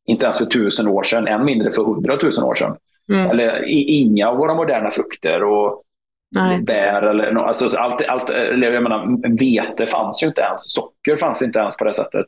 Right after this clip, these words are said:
Speaker 1: Så
Speaker 2: Nej.
Speaker 1: allt det här som vi, som vi tänker, ja, men havregrynsgröt är väl bra. Ja, men varf-, varf-, på vilket sätt är det bra? Alltså, på, på, ja, alltså, utifrån vilka parametrar skulle vi säga att det är bra? Det är en extremt, liksom, modern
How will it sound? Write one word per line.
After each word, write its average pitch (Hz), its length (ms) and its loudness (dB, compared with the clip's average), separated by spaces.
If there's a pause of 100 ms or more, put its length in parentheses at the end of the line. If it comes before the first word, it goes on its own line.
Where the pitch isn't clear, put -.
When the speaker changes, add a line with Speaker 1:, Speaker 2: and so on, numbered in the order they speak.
Speaker 1:
Så - 160 -4
Speaker 2:
Nej. 127 200 0
Speaker 1:
allt 113 180 -2
det 139 80 0
här 139 100 0
som 120 160 -4
vi, 117 180 2
som 135 140 -4
vi 117 100 -2
tänker, 110 420 -2
ja, 131 140 2
men 131 120 0
havregrynsgröt 107 680 -2
är 135 60 -6
väl 139 100 2
bra. 113 240 2
Ja, 139 460 2
men 139 120 -6 (560)
varf-, - 260 -6
varf-, 135 360 -4
på 147 60 -8
vilket 143 220 -2
sätt - 220 -4
är 139 60 0
det 131 140 0
bra? 135 440 0
Alltså, 135 260 0 (440)
på, - 160 -6
på, 139 160 0
ja, 143 440 2
alltså, 139 380 -2 (440)
utifrån 156 320 2
vilka 135 380 0
parametrar 131 600 -2
skulle 127 200 0
vi 123 80 2
säga - 180 0
att - 100 -6
det 113 80 2
är 113 100 -2
bra? - 420 0
Det 127 100 2
är 131 40 0
en 131 80 -2
extremt, 117 520 -2
liksom, 143 380 -2
modern 120 540 0